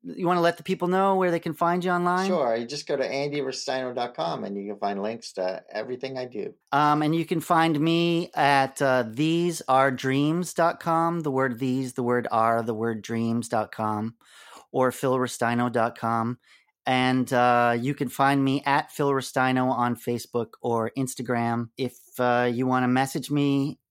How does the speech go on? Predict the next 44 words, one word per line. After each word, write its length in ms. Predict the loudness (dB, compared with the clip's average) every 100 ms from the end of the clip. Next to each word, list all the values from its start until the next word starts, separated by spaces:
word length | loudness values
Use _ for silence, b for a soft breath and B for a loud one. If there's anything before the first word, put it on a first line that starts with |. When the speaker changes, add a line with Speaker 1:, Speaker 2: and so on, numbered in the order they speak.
| -4
Speaker 1:
uh, 200 | 0 2
maybe 280 | 0 0 -2
Instagram's 560 | -2 -2 -2 0 -2
the 60 | -2
best 240 | -2 -2
way 140 | -2 -2
to 100 | -4
ins-, 220 | -8 -12 _ -8
to 100 | -4
message 320 | -4 -6 -8
me 120 | -6
right 180 | -6 -8
now. 340 | -8 -6 -8 -10 B B B B -2
I 120 | 0
have 120 | 2
a, 140 | -2 -6 _ _ _ _
uh, 160 | -8 -8 -4
an 140 | -2 2
early 540 | 2 4 2 0 -2 -10 _ _ -2
days 400 | 0 2 0 -2
of 180 | -2 0
my 160 | -2
Instagram 460 | -4 -8 -6 -6 -6
account. 320 | -4 -4 -4
I 20 |
haven't 240 | -6 -8 -8
really 180 | -8 -8
posted 360 | -8 -8 -6
much, 360 | -6 -6 -10 -6
but, 220 | -4 -4 -2
uh, 320 | -2 0 -2 -8 b b b b b b _ -2
uh, 260 | 2 2 2
I 80 | -2
think 180 | -2
I'll 60 | -2
definitely 320 | 0 0 -2
be 120 | 0 0
using 320 | 0 -2 0
that 240 | 0 0
as 220 | -2 -4
this 200 | -6 -8
podcast 560 | -4 -4 -4 -4 -6 -4
goes 220 | -2 0
on. 320 | 0 0 -2